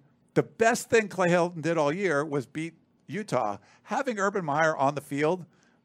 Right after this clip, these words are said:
that was huge. So to get his, you know, his biggest win came at the exact right time to kind of quiet some of those rumors a little bit. So you wanna g-, give Clay Helton criticism for whatever he did. Like, the best thing he did all, all year for him was beat Utah and kinda quiet that, 'cause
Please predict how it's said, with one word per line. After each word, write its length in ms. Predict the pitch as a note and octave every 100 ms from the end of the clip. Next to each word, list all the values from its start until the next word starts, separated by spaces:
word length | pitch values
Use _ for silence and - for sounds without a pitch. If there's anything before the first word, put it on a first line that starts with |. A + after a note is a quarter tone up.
| _ _
that 240 | F3+ G#3
was 180 | F3+ C#3
huge. 480 | - E3 D3+ F2+ -
So 280 | C3 A#2+ A2
to 100 | -
get 260 | G#2 D3 F#3+
his, 240 | C3+ D#3 -
you 100 | -
know, 60 | A2+
his 140 | C#3+
biggest 300 | D3 F3 F3
win 320 | C3 D#3 D3 C3+
came 220 | C#3+ C3
at 100 | A#2
the 100 | A#2
exact 440 | G2 B2 B2 C3
right 260 | C3+ B2+ A#2+
time 440 | B2 A#2+ A2 G#2+ - - _ -
to 80 |
kind 300 | A2+ C#3 C3
of 140 | A2+ G2+
quiet 440 | - B2 B2 B2
some 160 | - A#2
of 100 | A2
those 360 | A2 G#2 G2 _ _ _ _ _
rumors 320 | G#2+ C3+ B2 F#2
a 40 |
little 140 | F#2
bit. 180 | F2 F2+
So 320 | - G2+ G2 - _ _ _
you 80 | B2
wanna 140 | D3 D#3 - _ -
g-, 100 | - _
give 240 | C#3+ D3 -
Clay 220 | D#3 C#3
Helton 260 | C3+ C3+
criticism 440 | - C#3+ B2 B2 A#2+
for 120 | A2+
whatever 260 | A2+ C3+ B2+
he 80 |
did. 240 | A#2+ B2 B2
Like, 120 | G2+
the 80 | A#2
best 240 | A#2 D#3
thing 120 | E3+ C#3+
he 80 |
did 140 | C#3 B2+
all, 240 | A2+ A2 -
all 120 | A#2+
year 260 | A2+ A2 A2
for 200 | - A2+
him 380 | C3+ C#3+ A2 - - _ _
was 160 | - A2
beat 240 | B2+ B2
Utah 420 | C3+ B2 - G#2 G2+
and 80 |
kinda 220 | G2+ A2 F#2+
quiet 380 | - G#2+ F#2+ F#2+
that, 220 | G2 -
'cause 240 | G2 -